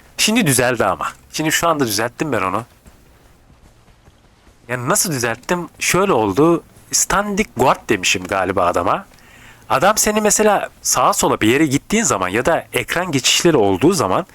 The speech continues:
loading'e giriyor ya ekran. Bu sefer ne yapıyor? Adam yerine gidiyor. Yani sen onun daha önceden nerede standing guard dediysen oraya gidiyor. Yani haritanın en başına bile gidebiliyor abi.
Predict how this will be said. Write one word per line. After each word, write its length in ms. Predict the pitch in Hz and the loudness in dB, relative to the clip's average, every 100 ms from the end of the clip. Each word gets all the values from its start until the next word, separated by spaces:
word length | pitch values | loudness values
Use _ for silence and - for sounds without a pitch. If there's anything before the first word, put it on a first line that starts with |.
| - - | -20 -8
loading'e 460 | 101 120 135 175 202 | -2 0 0 0 0
giriyor 320 | 175 196 254 | 2 0 0
ya 200 | 139 90 | 0 0
ekran. 300 | 85 - 80 - - - - - - - | -2 -6 -8 -10 -20 -20 -20 -20 -12 -4
Bu 40 | |
sefer 340 | 123 208 240 | -2 0 0
ne 40 | 208 | 2
yapıyor? 380 | 247 - 202 - | 0 2 2 0
Adam 320 | - 135 226 254 | 0 0 -2 -2
yerine 340 | 127 127 143 202 | 0 2 2 2
gidiyor. 420 | 135 - 85 78 - - - - _ - | 0 -2 -4 -4 -10 -20 -20 -20 _ -2
Yani 180 | 165 175 | 0 0
sen 220 | - 202 - - | 0 -2 -4 -2
onun 260 | 160 185 | -2 0
daha 180 | 123 147 | 0 0
önceden 380 | 208 180 143 107 | 0 -2 -2 -2
nerede 240 | 113 180 | -2 -2
standing 520 | 165 - 143 147 139 120 - | -2 -2 -4 -4 -6 -8 -4
guard 200 | 113 131 - | 0 0 -2
dediysen 520 | - 101 165 - - - _ _ | -4 0 2 0 -4 -8 _ _
oraya 220 | - 127 170 | -2 0 0
gidiyor. 480 | 92 80 87 151 233 _ - - - - - - - - _ _ - - _ _ | -2 -4 0 0 -2 _ -20 -20 -20 -20 -20 -20 -20 -20 _ _ -20 -20 _ _
Yani 160 | 175 196 | -2 0
haritanın 500 | - 180 247 262 254 | 0 0 0 -2 -2
en 220 | - 247 | -2 0
başına 280 | 220 - 180 | 0 0 0
bile 120 | 156 | 0
gidebiliyor 520 | 170 110 101 92 95 | 0 0 -2 0 0
abi. 200 | 80 71 | -2 -6